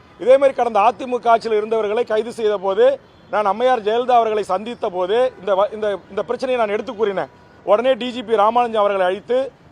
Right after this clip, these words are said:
ஞானசேகரன் தலைமைச் செயலாளர் அவர்களை அழைத்து, "வேல்முருகன் சொல்வதில் நியாயம் இருக்கிறது. ஆதலால் கீழ் பிரிவு அதிகாரிகளோ, கா-, சட்ட ஒழுங்கு அதிகாரிகளோ இது போன்று இருக்கிறவர்களை நீங்கள் தயவு செய்து கைது செய்யக்கூடாது. அவர்கள் விரும்புகிற நாடுகளுக்கு செல்வதற்கு அனுமதிக்க வேண்டும்" என்று சொல்லி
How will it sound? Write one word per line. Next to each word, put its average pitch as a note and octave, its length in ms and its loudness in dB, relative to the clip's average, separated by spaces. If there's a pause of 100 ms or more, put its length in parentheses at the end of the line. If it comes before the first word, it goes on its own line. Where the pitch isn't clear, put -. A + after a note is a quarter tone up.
ஞானசேகரன் A3+ 640 0 (140)
தலைமைச் A#3 260 -2
செயலாளர் A#3 260 4
அவர்களை G3+ 180 2
அழைத்து, A#3+ 460 -2 (240)
"வேல்முருகன் B3 480 2
சொல்வதில் A3 400 -4
நியாயம் A3 340 -2
இருக்கிறது. F#3+ 520 -2 (200)
ஆதலால் G#3+ 460 2
கீழ் C4 240 -8
பிரிவு A3+ 260 -4
அதிகாரிகளோ, G#3+ 580 0 (100)
கா-, G3+ 120 2
சட்ட F#3+ 300 0
ஒழுங்கு A#3 260 2
அதிகாரிகளோ G3+ 460 0 (320)
இது G#3+ 180 -8
போன்று B3+ 280 0
இருக்கிறவர்களை A3 580 -2
நீங்கள் G#3 240 -6
தயவு G#3+ 280 -2
செய்து A#3+ 380 -8 (200)
கைது A#3 260 0
செய்யக்கூடாது. G#3 760 0 (240)
அவர்கள் B3 400 2
விரும்புகிற B3+ 600 -2
நாடுகளுக்கு G#3+ 640 -2
செல்வதற்கு A3+ 500 -2
அனுமதிக்க A#3+ 440 -2
வேண்டும்" A3+ 340 -2
என்று G#3 140 -6
சொல்லி G#3 420 -6